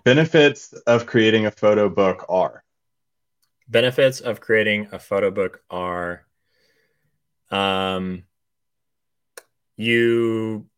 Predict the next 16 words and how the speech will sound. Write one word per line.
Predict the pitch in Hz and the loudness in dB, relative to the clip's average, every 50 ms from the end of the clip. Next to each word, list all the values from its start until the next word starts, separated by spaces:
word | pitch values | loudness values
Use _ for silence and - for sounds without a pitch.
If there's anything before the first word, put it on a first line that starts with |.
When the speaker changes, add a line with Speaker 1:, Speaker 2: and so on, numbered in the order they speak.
| _ _ _ _ _ _ _ _ _ _ _ _ _ _ _ | _ _ _ _ _ _ _ _ _ _ _ _ _ _ _
Speaker 2:
learn | - 101 107 110 110 113 110 | -10 -6 -4 -4 -4 -4 -6
to | - 123 120 113 110 110 | -4 -2 -2 0 0 -2
articulate | 95 95 95 - - - - 110 101 101 101 101 | -4 -4 -8 -10 -12 -8 -4 -4 -2 -2 -2 -4
your | 98 98 95 92 90 90 | -4 -6 -4 -4 -4 -4
ideas | 80 90 90 95 104 104 104 104 104 104 | -6 -8 -8 -6 -4 -4 -4 -4 -4 -8
more. | 107 104 104 104 104 101 101 101 104 101 101 _ _ | -10 -10 -8 -8 -8 -8 -8 -8 -8 -10 -12 _ _
You | - 95 95 92 92 92 90 90 90 90 90 | -16 -12 -8 -8 -6 -6 -6 -6 -8 -8 -10
can | - - 90 | -12 -16 -18
hone | - - 101 98 95 | -16 -14 -12 -12 -10
in | 92 92 95 | -10 -10 -10
on | 95 92 92 | -10 -12 -12
things | 92 - 95 92 92 90 90 | -10 -12 -12 -10 -12 -14 -14
more, | 101 92 92 90 90 87 | -12 -12 -10 -10 -10 -10
be | 95 92 | -10 -10
more | 92 92 92 | -10 -10 -12
specific, | - - - 92 - - - 92 - - 98 90 90 - - _ _ | -14 -14 -14 -14 -10 -6 -6 -6 -4 -4 -4 -4 -4 -8 -12 _ _